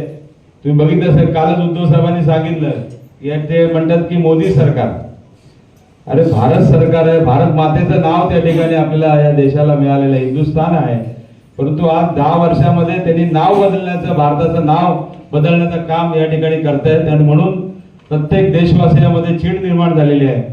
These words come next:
आणि खऱ्या अर्थाने आपल्याला या वीस तारखेला, वीस मे रोजी या ठिकाणी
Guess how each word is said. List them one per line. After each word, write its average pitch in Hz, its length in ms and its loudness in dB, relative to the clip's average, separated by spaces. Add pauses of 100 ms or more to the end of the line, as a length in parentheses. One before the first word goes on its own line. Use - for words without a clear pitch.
(380)
आणि 156 200 0 (840)
खऱ्या 165 220 2
अर्थाने 165 400 2 (300)
आपल्याला 156 640 0 (540)
या 139 180 0
वीस 156 320 2
तारखेला, 165 720 0 (260)
वीस 165 280 0
मे 165 180 2
रोजी 170 360 2 (1120)
या 139 200 2
ठिकाणी 156 400 4